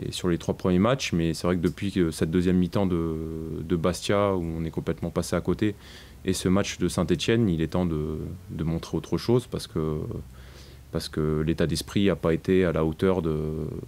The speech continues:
de l'ambition qu'on avait sur ce match-là, qui était déjà un match charnière pour nous, où on avait vraiment envie de,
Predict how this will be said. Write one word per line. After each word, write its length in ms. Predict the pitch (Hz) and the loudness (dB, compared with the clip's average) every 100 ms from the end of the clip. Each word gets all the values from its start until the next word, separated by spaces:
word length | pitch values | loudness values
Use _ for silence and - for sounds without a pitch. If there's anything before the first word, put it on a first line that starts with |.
| - | -2
de 120 | 90 | 0
l'ambition 460 | 87 80 82 - 95 | 2 2 -2 -2 0
qu'on 140 | 87 | 0
avait 180 | 82 92 | 2 0
sur 160 | - | -2
ce 100 | - | -2
match-là, 320 | 85 80 - 113 | 0 2 0 0
qui 120 | 90 | 0
était 160 | 85 | 0
déjà 260 | 80 85 98 | 2 2 4
un 100 | 90 | 4
match 280 | 90 85 92 | 2 2 -2
charnière 520 | - 95 92 98 101 | 0 2 4 4 2
pour 200 | - 87 | 2 2
nous, 80 | 98 | 4
où 260 | 113 110 | 4 4
on 120 | 87 82 | 4 2
avait 160 | 78 | 2
vraiment 300 | 80 85 92 | 2 2 2
envie 140 | 90 92 | 2 4
de, 160 | 85 | 2